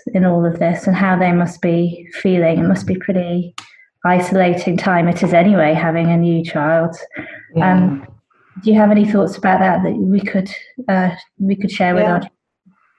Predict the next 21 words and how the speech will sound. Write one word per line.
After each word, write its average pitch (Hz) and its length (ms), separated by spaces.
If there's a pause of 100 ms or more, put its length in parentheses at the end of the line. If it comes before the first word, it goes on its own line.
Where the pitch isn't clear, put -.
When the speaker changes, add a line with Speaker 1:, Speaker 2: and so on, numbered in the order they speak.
(140)
Speaker 2:
Well, 226 320
well, 220 160
the - 80
guideline, 214 640
of 196 80
co-, - 180
of 202 80
course, 208 240
safeguarding 175 800
is 190 140
all 180 140
about 175 360
preventative, 165 760 (480)
um, 160 680
and 170 120
actually - 320
giving 175 260
someone 160 640
a - 80
pleasant 160 480
birth 151 480